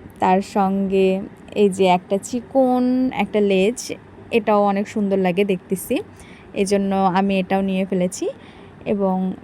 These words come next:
শেষে আমি একটা লেজ নিয়েছি, লেজটা আমাকে খুব ভালো লাগছে। এখন এটা আমি কী করবো সেটা আমি জানি না, ভালো লাগছে দেখেই কিনে ফেলছি। এ সব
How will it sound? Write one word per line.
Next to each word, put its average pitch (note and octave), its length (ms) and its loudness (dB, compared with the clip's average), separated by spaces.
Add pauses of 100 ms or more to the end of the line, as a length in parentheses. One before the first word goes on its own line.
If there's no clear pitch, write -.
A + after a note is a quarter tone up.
(120)
শেষে B3+ 420 2
আমি G#3 260 2
একটা G#3 340 -2
লেজ G#3 320 4
নিয়েছি, G3+ 440 0
লেজটা A3 280 0
আমাকে A#3 200 0
খুব C#4+ 220 -4
ভালো G3 240 0
লাগছে। F#3+ 400 -6 (500)
এখন G#3+ 240 -2
এটা G#3+ 160 -2
আমি A3+ 120 0
কী D4+ 100 0
করবো E4+ 200 0
সেটা F4+ 220 0
আমি F#4+ 140 0
জানি F4 260 4
না, C4 140 2
ভালো G4 220 2
লাগছে D#4 260 0
দেখেই C#4 580 0
কিনে G#3 180 -4
ফেলছি। F3 440 -6 (1080)
এ A3+ 180 2
সব A3+ 200 2